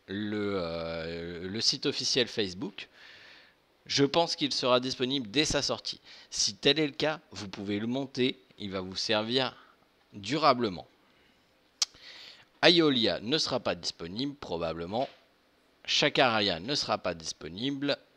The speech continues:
Aiolos, normalement non plus. Le POP, lui, sera disponible et lui, il est viable à cent pour cent. Donc, vous pourrez, bien entendu, le monter. Maintenant, attention pour la suite,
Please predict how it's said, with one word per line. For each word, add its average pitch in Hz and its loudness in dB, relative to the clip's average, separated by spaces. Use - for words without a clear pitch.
Aiolos, 110 0
normalement 113 -2
non 85 -10
plus. - -10
Le 180 8
POP, 147 0
lui, 131 -4
sera 127 2
disponible 123 -4
et 143 4
lui, 143 -2
il 139 2
est 135 2
viable 104 0
à 104 4
cent 110 -2
pour 104 -10
cent. - -6
Donc, 117 -4
vous 120 -10
pourrez, 135 4
bien 120 0
entendu, 113 -4
le 135 4
monter. 127 -4
Maintenant, 147 4
attention 135 0
pour 107 -2
la 101 0
suite, - 0